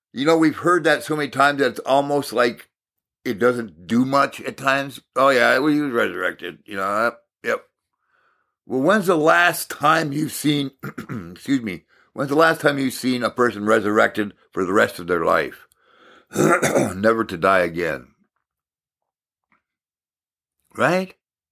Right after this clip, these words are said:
Resurrected. So, in his resurrection, <clears throat> excuse me,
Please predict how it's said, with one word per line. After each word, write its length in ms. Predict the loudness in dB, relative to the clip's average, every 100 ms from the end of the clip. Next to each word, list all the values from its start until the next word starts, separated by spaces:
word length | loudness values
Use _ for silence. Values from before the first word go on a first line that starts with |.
| _ _ _ -2
Resurrected. 1000 | 2 2 2 -2 0 0 0 -8 -14 -16 _ _ _ _ _ _ _ _ _ _ _ _ _ _ _ _ _ _ _ _ _ _ _ _ _ _ _ _ _ _
So, 520 | -6 0 2 0 -2 _ -4
in 200 | -2 0
his 220 | 0 0
resurrection, 800 | 2 2 2 0 0 -4 -10 -10 _ _
<clears throat> 180 | -20 -2
excuse 1120 | 2 2 2 2 2 -2 -2 -4 -6 -8 -8
me, 180 | -8